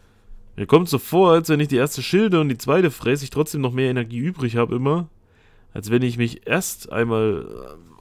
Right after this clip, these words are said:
an, an, anfressen lass. <laughs> Rückwärts, Salto. Also wir machen eigentlich genau das Gleiche, was wir eben gemacht haben.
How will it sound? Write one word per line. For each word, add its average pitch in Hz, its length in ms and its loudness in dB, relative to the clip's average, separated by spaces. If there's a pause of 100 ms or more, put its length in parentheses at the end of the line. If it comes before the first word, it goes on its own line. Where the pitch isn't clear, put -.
an, 123 560 -4 (200)
an, 110 560 -6 (140)
anfressen 123 640 -4
lass. 113 420 -2 (880)
<laughs> 110 760 -14
Rückwärts, 131 800 2
Salto. 123 1080 2
Also 95 160 0
wir 110 60 0
machen 139 180 2
eigentlich 151 340 -2
genau 135 260 2
das - 160 2
Gleiche, 180 320 2
was 170 160 0
wir 151 100 2
eben 175 160 2
gemacht 107 380 0
haben. 95 260 -2